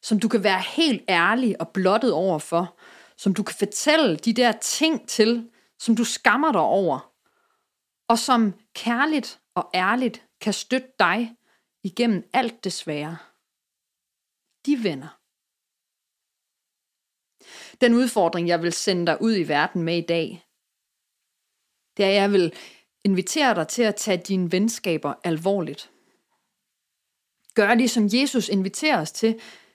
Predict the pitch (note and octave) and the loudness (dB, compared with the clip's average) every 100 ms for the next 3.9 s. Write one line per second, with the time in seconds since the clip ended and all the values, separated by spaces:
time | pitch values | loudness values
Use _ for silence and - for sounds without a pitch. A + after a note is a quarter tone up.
0 | _ _ _ _ _ _ C4+ C#4+ G#3+ - | _ _ _ _ _ _ -2 0 -4 -4
1 | D4 D4+ - - G#3+ G3+ F#3 F3 F3+ G#3+ | -4 -4 -10 -14 -6 -4 -4 -2 -4 -4
2 | G#3 _ _ _ _ G#3+ A#3 A#3 - F4 | -8 _ _ _ _ -4 -2 -2 -2 0
3 | D4 - C4 B3+ F#3+ F3 A3 B3 C#4 | 0 -2 0 2 0 2 2 2 0